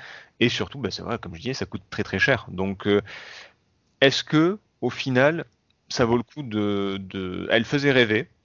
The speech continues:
Est-ce que vraiment, pour ceux qui l'ont eu, est-ce qu'ils se sont dit, bah, finalement, ouais, j'ai, j'ai bien fait de me, de, de me saigner et de la prendre, ou finalement, bah,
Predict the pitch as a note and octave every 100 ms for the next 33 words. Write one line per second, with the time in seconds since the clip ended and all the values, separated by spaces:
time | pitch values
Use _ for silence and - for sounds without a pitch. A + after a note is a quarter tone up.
0 | _ _ _ _ - - C3+ - D#3 C3+
1 | C#3+ D3+ C#3+ G2+ - _ - A2 C#3 -
2 | B2 A#2+ B2+ G#2+ - G#2 - A2+ A2 B2+
3 | G2 - A2 G#2+ B2 A#2+ G#2+ F#2 F#2+ F2+
4 | F2+ G#2 G2+ A#2 G#2 G2 F2+ F2 F2+ F#2
5 | G2+ G#2 A2+ A2+ A#2+ G2 G2 - F3 F#3+
6 | - - - C3+ D3 - A#2+ A2 D3 D#3
7 | G#2+ F#2 F2+